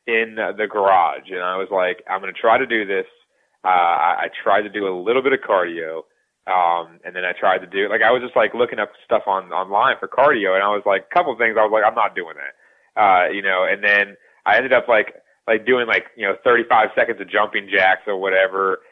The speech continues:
and then I was, then I was lifting, and I was doing the jumping jacks again. I was, like, kinda alternating up a little bit, but literally, I don't know if it was just because, like, that one day, I forgot what day it was, it was, like,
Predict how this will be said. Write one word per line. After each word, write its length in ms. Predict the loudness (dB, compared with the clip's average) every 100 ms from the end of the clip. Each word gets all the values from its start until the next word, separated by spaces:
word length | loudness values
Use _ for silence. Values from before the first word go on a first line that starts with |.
| _
and 80 | -6
then 80 | 0
I 140 | 2 0
was, 80 | -2
then 120 | -4
I 100 | -2
was 100 | -2 -2
lifting, 600 | -4 -4 -8 -8 -8 -8
and 60 |
I 140 | -8 -8
was 80 | -6
doing 240 | -10 -8
the 80 | -12
jumping 340 | -6 -6 -6
jacks 220 | -2 -2 -2
again. 140 | -6
I 40 |
was, 80 | -4
like, 140 | -4 -4
kinda 140 | 0
alternating 500 | 2 0 -2 -6 -2
up 140 | -2 -2
a 40 |
little 140 | -8
bit, 260 | -4 -4 -4 -12 -20 _ 0
but 120 | 2
literally, 380 | 2 4 4 4
I 120 | 2
don't 120 | 2
know 320 | 2 2 0 -4
if 160 | -2
it 40 | 0
was 140 | 0
just 160 | -2 -8
because, 380 | -2 2 4 4
like, 200 | 0 2
that 220 | 2 2 2
one 280 | -4 -2
day, 240 | 0 2 2
I 80 | 2
forgot 220 | 0 0
what 120 | 0
day 160 | 0 0
it 80 | 0
was, 220 | -2 -4 _ _ _
it 80 | -2
was, 180 | 0 2
like, 420 | 2 2 0 -6